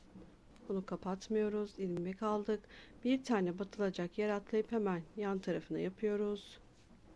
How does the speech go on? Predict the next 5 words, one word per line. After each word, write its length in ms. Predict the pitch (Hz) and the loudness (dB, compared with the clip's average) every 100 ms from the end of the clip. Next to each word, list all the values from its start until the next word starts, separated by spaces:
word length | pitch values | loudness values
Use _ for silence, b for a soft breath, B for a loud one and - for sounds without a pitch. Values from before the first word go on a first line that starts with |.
| - - - - - - - - - - - - - - - - - - - - - - - - - - B B B B - | -20 -20 -20 -20 -20 -20 -20 -20 -20 -20 -20 -20 -20 -20 -20 -20 -20 -20 -20 -20 -20 -20 -20 -20 -20 -20 B B B B -2
Ve 120 | 240 | 0
bu 60 | 262 | 2
şekilde 720 | - 226 190 180 - 165 190 B B B - | 2 0 0 -2 0 -2 -2 B B B -6
ikili 640 | 254 - 233 185 180 202 226 - - - - - - - - - - - - - - | -6 2 2 4 4 2 -2 -8 -20 -20 -20 -20 -20 -20 -20 -20 -20 -20 -20 -20 -8
kapatalım. 640 | 247 - 180 180 160 165 | -4 -2 0 0 0 0